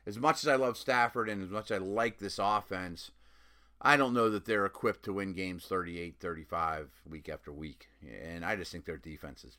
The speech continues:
bad. I got Miami at twenty-one,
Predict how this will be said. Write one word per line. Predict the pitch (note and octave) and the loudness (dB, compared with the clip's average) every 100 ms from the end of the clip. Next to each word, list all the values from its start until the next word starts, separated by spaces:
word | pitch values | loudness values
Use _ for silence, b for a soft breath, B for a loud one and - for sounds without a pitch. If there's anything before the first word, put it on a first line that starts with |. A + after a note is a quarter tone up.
| _ | _
bad. | B1+ B1+ A#1 - - - b b b b b b b b | -14 -12 -14 -18 -20 -20 b b b b b b b b
I | B2 | 4
got | E3 | 8
Miami | D#3+ F#3+ A#3 A3 | 10 12 10 8
at | - | 4
twenty-one, | G3 F#3+ E3 D#3 E3+ E3+ D#3+ | 6 6 6 6 8 8 6